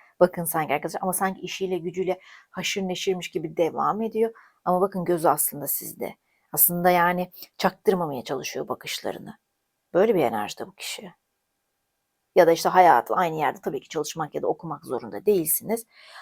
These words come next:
Hayatın evet koşuşturmacısı vesaire orada hareket ediyor, devam ediyor ama aslında bakın gözü bir şekilde, "Cık,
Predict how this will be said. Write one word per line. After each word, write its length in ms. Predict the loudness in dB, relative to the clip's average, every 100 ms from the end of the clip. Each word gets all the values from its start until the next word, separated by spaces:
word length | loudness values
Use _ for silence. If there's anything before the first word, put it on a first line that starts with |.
| -8
Hayatın 420 | 4 6 6 2 -4
evet 220 | -6 -4
koşuşturmacısı 960 | -6 -6 -12 -10 -8 -8 -10 -10 -2
vesaire 480 | -2 -2 -4 -6 -10 -16 -20 _ _
orada 300 | 0 0 0
hareket 380 | -4 -2 -2 -2
ediyor, 320 | -2 -2 0
devam 380 | 0 0 0 -2
ediyor 320 | -4 -4 -2 0
ama 380 | 0 -2 -4 _ _ _ _ _ -8
aslında 300 | -6 -4 -4
bakın 260 | -6 -6
gözü 420 | -4 -2 -2 -4 -6 _ _ _ -8
bir 60 |
şekilde, 640 | -2 -2 0 -2 0 0 -2 _
"Cık, 140 | -8